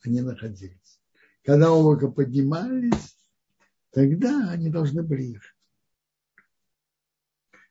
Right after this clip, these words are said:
А бывает, что облако было с вечера до утра, а утром облако поднимается, и они едут. Очень неудобно. Они только пришли. С утра до вечера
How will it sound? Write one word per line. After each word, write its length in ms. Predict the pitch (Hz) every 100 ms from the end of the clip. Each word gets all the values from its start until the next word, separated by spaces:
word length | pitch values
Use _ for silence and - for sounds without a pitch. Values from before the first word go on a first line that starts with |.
| -
А 100 | 254
бывает, 720 | 240 196 185 180 190 202 - _ _ _ _
что 280 | - 165 175
облако 360 | 190 175 160
было 320 | 156 190 180
с 120 | 147 143
вечера 460 | 165 151 156 147
до 140 | 123 127
утра, 460 | 120 101 - - _ _ _ _
а 100 | 147
утром 420 | 185 269 196 165 165
облако 400 | 175 185 147 151
поднимается, 920 | 151 123 131 113 98 110 107 - _ _ _ _
и 60 | 113
они 200 | 123 147
едут. 220 | 190 214 _ _ _ _ _ _ _ _ _
Очень 320 | 123 139 202
неудобно. 640 | 214 190 170 160 110 95 - _ _ _ _ _
Они 180 | 143 160
только 400 | 160 190 165 165
пришли. 580 | 151 139 104 101 101 107 - _ _ _ _ _ _ _ _ _ _ _ _ _ _ _ _ _ _ _ _ _ _ _ _ _ _ _ _ _ _ _ _ _ _ _
С 120 | -
утра 300 | 143 143 160
до 180 | 151 135
вечера 680 | 123 120 - 110 120 147